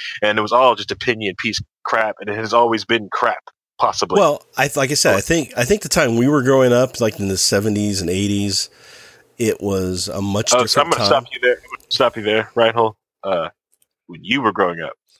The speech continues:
Speaker 2: I grew up in the sixties and seventies. So I was trying to give you a little bit of benefit of the doubt there. But, um,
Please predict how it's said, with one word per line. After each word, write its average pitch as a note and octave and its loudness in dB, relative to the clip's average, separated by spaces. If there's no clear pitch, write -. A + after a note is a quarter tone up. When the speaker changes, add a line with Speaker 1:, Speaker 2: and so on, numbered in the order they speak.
Speaker 2:
I F#2 -4
grew G#2 -2
up - -8
in E2+ -10
the D#2 -4
sixties D#2 -4
and - -6
seventies. - -2
So F#2 -4
I F#2 2
was F#2+ 2
trying A#2+ 2
to F#2+ 0
give F2 -2
you D#2 -4
a - -4
little C3 4
bit G2 -2
of D2+ -4
benefit D2 -2
of C#2 -6
the C#2+ -6
doubt G2+ 2
there. - -4
But, A#2 2
um, F#2+ 2